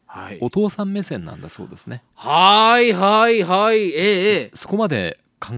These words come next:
Speaker 2: えていつも書いてるんだって。
Speaker 1: あー。
Speaker 2: 誰が見てるものなのか。
Speaker 1: なるほど。
Speaker 2: うん。
Speaker 1: はい。
Speaker 2: だからちょっとあの、上目遣いなんですよね。
Speaker 1: ええ。
Speaker 2: キカラジタンもね。
Speaker 1: ええ。あ、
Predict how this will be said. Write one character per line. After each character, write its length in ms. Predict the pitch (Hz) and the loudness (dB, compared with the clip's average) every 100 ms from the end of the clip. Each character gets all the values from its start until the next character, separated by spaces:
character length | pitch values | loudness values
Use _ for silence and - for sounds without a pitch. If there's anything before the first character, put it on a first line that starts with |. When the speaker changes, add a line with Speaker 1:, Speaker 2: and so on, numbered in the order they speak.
| 117 | -8
Speaker 2:
え 60 | 107 | -6
て 100 | 92 | -8
い 60 | |
つ 100 | - | -10
も 80 | 87 | -12
書 100 | 107 | -8
い 40 | 101 | -8
て 100 | 95 | -8
る 80 | |
ん 60 | - | -12
だ 60 | - | -18
っ 40 | |
て。 140 | - - | -16 -12
Speaker 1:
あ 20 | |
ー。 460 | - - - - 110 | -10 -10 -12 -10 -4
Speaker 2:
誰 320 | 165 202 170 | -2 0 -2
が 340 | 156 196 185 - | 0 0 -2 -6
見 220 | 123 113 | -8 -6
て 160 | 110 104 | -4 -4
る 340 | 90 85 - _ _ _ _ _ _ _ _ _ - - | -4 -8 -10 _ _ _ _ _ _ _ _ _ -20 -10
も 160 | 107 | -6
の 140 | 98 92 | -4 -4
な 80 | 82 | -4
の 40 | |
か。 200 | 151 180 | -2 -2
Speaker 1:
な 100 | 220 | -2
る 100 | 262 | 0
ほ 380 | 285 262 247 262 | 0 0 2 2
ど。 140 | 269 | 4
Speaker 2:
う 20 | |
ん。 240 | 269 269 247 | 4 4 2
Speaker 1:
は 340 | 220 214 233 | 0 0 0
い。 160 | 196 - _ _ | 0 -6 _ _
Speaker 2:
だ 80 | 180 | -4
か 60 | 185 | -4
ら 60 | 170 | -4
ち 120 | 233 | -6
ょ 20 | |
っ 40 | |
と 120 | 180 143 | -4 -4
あ 60 | |
の、 320 | 107 90 90 - | -2 -4 -6 -6
上 200 | 123 120 | -4 -2
目 160 | 117 | -2
遣 260 | 104 104 90 | -6 -6 -8
い 60 | 90 | -8
な 80 | |
ん 80 | 87 | -14
で 60 | - | -18
す 100 | - | -12
よ 80 | 120 | -8
ね。 100 | 156 | -8
Speaker 1:
え 400 | - 196 180 165 | -6 -6 -6 -8
え。 20 | 120 | -10
Speaker 2:
キ 60 | |
カ 80 | 98 | -10
ラ 80 | 85 | -10
ジ 100 | - | -12
タ 100 | 82 | -14
ン 40 | |
も 140 | - 98 | -14 -14
ね。 160 | 127 _ | -14 _
Speaker 1:
え 540 | 123 170 170 151 107 _ | -12 -10 -8 -10 -14 _
え。 20 | _ - | _ -18
あ、 120 | - | -12